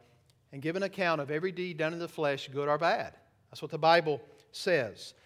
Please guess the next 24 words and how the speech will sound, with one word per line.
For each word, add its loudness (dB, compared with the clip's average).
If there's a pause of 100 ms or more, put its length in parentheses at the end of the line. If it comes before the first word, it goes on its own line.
(240)
And -8
there 4
is -2
gonna -2
be 2
absolutely 4
no 0
partiality 2
with -8
God 6
at 0
the -8
judgment -6
bar. 2 (380)
So 0
it 2
is 0
the -4
justice 4
of 0
God 6 (840)
at 6
the 0
judgment -6